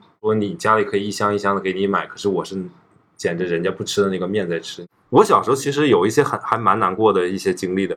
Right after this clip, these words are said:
我不知道是因为我家里人比较节俭还是怎么样，东北其实并不富裕嘛，而且我父亲也是九十年代的时候，北方是有一个下岗的一个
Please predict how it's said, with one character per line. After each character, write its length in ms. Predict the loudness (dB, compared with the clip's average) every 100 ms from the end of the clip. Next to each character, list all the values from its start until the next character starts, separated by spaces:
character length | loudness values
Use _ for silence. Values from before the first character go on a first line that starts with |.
| -2
我 120 | 2
不 80 | 4
知 100 | 6
道 100 | 4
是 120 | 2
因 80 | 0
为 100 | 2
我 140 | 2
家 200 | 4 2
里 120 | 2
人 240 | -4 -6 -6
比 100 | 0
较 140 | 0
节 260 | 0 -2 0
俭 180 | 0 -2
还 120 | -6
是 60 |
怎 120 | -6 -8
么 100 | -6
样， 200 | -6 -2
东 160 | -2 2
北 140 | 0
其 80 | 2
实 100 | 0
并 160 | 0
不 120 | -2 -6
富 240 | -6 -4
裕 80 | -2
嘛， 80 | -2
而 100 | -2
且 100 | -2
我 200 | -2 -2
父 160 | -2
亲 160 | -2 -4
也 40 |
是 160 | -4 -8
九 220 | -4 -4
十 80 | -2
年 160 | -4 -2
代 120 | -4
的 80 | -4
时 120 | -8
候， 160 | -8 -8 -8
北 100 | -6
方 100 | -2
是 120 | -2
有 60 |
一 40 | -2
个 80 | -2
下 220 | 0 0
岗 180 | -2 -10
的 60 | -16
一 20 |
个 180 | -14 -14